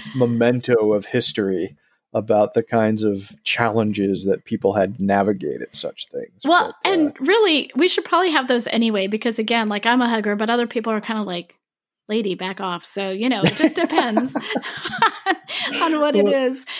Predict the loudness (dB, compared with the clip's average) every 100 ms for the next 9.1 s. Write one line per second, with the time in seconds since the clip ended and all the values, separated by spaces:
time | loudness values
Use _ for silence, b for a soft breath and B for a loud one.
0 | B B 2 4 4 2 -2 -8 b -2
1 | 2 4 2 0 0 0 2 0 0 0
2 | 0 -2 -8 _ 0 2 2 0 2 0
3 | -4 -2 0 0 2 2 2 0 0 0
4 | 0 0 2 2 2 2 2 0 -2 -2
5 | -2 -6 -6 -4 0 2 2 2 2 0
6 | -4 -2 0 0 -2 0 0 2 2 0
7 | -2 -4 -14 -2 0 2 2 0 -2 -4
8 | -2 0 0 0 -2 -2 -4 -6 -4 -4
9 | -4